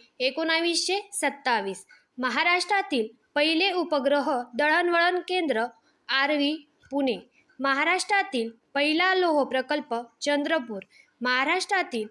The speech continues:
मराठी भाषेतील पहिले साप्ताहिक दर्पण,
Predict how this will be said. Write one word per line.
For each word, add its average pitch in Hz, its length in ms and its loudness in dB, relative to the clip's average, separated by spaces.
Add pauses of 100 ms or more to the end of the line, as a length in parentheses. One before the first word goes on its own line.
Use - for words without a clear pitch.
(240)
मराठी 285 400 2
भाषेतील 339 720 -2
पहिले 277 360 0
साप्ताहिक 277 560 -2 (360)
दर्पण, 285 500 0